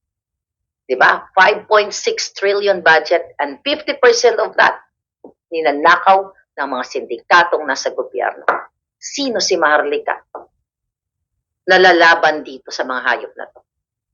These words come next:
Baka wala pang ipinapanganak na ginawa ang mga ginawa ko. Hindi ako nagmamalaki palangga. I'm not. Hindi naman. Actually, nakakapagmalaki ba ito? Na ang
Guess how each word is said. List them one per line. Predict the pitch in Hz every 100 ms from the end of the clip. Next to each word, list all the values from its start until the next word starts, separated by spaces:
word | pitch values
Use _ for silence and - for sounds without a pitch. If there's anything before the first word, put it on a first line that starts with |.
| _ _ _ _
Baka | 185 196
wala | 233 185 151
pang | 151
ipinapanganak | - 160 151 143 147 156 302 320 - _ _ _ _ _ _ -
na | 165
ginawa | 165 156 156 - - _ _ _ _ _ _ _ _ _ _ _ _ _ _ _ _ _ _ _ _ 175
ang | 180
mga | 175 165 165
ginawa | 147 143 135 226
ko. |
Hindi | 285 359
ako | 381 381
nagmamalaki | 262 262 254 220 220
palangga. | 202 175 147 139 - _ _ _ -
I'm | 220 254
not. | 247 -
Hindi | 170 160
naman. | 170 160 - -
Actually, | - - 202 285 - _ _ _ _
nakakapagmalaki | 156 151 165 170 165 156 156
ba | 151 139
ito? | 139 - 294 _ _ _ _ -
Na | 165
ang | 170